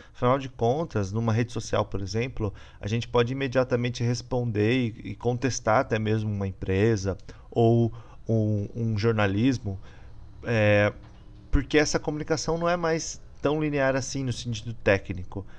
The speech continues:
mas ela é em rede. É, a gente não consegue transmitir um programa de T V, mas a gente tem acesso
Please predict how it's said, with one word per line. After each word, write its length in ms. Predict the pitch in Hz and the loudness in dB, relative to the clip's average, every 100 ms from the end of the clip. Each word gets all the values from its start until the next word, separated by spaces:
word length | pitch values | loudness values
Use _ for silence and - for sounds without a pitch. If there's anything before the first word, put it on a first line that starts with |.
| - | -6
mas 180 | 104 101 | -2 2
ela 200 | 107 110 | 4 4
é 40 | 113 | 2
em 100 | 139 | 0
rede. 540 | 127 143 113 104 87 - - - - | 2 4 4 0 -8 -10 -14 -14 -6
É, 400 | 92 87 87 - | -2 -2 -2 -4
a 100 | 101 | -4
gente 200 | 104 117 | -4 -4
não 80 | 131 | -4
consegue 320 | 131 143 131 | 0 0 0
transmitir 420 | 131 123 123 - | -2 -2 -4 -4
um 60 | 113 | -4
programa 340 | 113 104 104 | -2 0 -2
de 100 | 101 | -4
T 120 | - 92 | -4 -2
V, 320 | 101 139 147 - - - | 0 0 0 -4 -10 -4
mas 160 | 95 | -2
a 40 | 98 | -2
gente 320 | 107 110 127 | -4 -4 -4
tem 220 | - 127 | -2 -2
acesso 720 | 143 - 139 131 - - 98 | -2 2 4 4 2 -4 -4